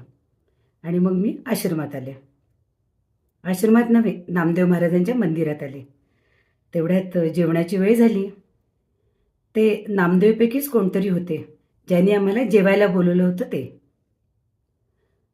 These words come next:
तर, अ, एक मुलगा होता मराठी, तर पहिलं वाढून झालं आणि तो उठून गेला.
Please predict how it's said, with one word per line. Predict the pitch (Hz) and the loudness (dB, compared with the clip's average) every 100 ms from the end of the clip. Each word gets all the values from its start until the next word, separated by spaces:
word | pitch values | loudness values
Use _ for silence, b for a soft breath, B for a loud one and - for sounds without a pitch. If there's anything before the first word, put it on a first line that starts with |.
| _ _ _ _ | _ _ _ _
तर, | 208 208 196 | -4 -2 0
अ, | 196 196 196 196 - - | -2 -2 -4 -6 -12 -4
एक | 208 - 208 | -4 -4 -2
मुलगा | 208 196 262 | 0 2 2
होता | 311 285 233 | 0 0 0
मराठी, | 196 185 185 185 185 180 - _ _ _ _ _ _ _ - | 2 0 -2 -4 -6 -8 -14 _ _ _ _ _ _ _ -12
तर | |
पहिलं | - 202 202 262 | -2 0 2 2
वाढून | 269 262 277 | 2 4 4
झालं | 269 269 | 4 2
आणि | 269 254 | 2 0
तो | 285 | 0
उठून | 254 - 330 | -2 0 -2
गेला. | 339 233 196 196 | 0 -2 -2 -8